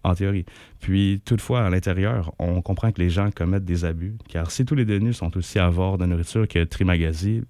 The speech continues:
bien on comprend que le festin ne se rend pas jusqu'au dernier étage, l'étage le plus bas. L'égalité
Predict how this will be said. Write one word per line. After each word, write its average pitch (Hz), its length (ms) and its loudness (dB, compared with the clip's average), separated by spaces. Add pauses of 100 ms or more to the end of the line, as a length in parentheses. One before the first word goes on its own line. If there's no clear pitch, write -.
bien 87 120 2
on 90 60 0
comprend 95 340 -2
que - 120 -2
le 82 240 0
festin 92 400 0
ne 98 100 2
se 82 100 -6
rend 85 120 -2
pas 104 160 0
jusqu'au 95 420 0
dernier 90 340 2
étage, 90 520 -2 (140)
l'étage 95 400 0 (120)
le 92 120 -2
plus 85 220 -4
bas. 78 140 -4 (840)
L'égalité 139 640 0